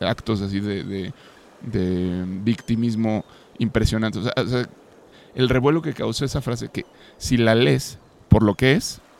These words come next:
sin todo, eh, eh, eh, estas cuestiones ideológicas y leyes no, no escritas, este, de qué es, está bien y qué no está bien decir, em,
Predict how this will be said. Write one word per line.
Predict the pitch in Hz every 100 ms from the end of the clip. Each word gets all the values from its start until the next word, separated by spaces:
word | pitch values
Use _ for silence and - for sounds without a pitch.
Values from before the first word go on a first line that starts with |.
| -
sin | - 110 107
todo, | 139 143 151 139
eh, | - 107 -
eh, | 107
eh, | - 110 -
estas | 117 123 113 - - _ _ _ _
cuestiones | - 113 - 123 113
ideológicas | 113 110 113 117 104 107 107
y |
leyes | 113 113 117 110 107 104 107
no, | 107 113 110
no | 113 110 110 110
escritas, | 107 - 127 - 101 - - - - -
este, | - 98 - 104
de | 104
qué | - 127
es, | 120 - - _
está | - 113 120
bien | 117 113 110
y | 107
qué | 117
no | 110
está | 110 113
bien | 110 104
decir, | 101 107 110 - _ _ _ _
em, | - 104 101 101 95 92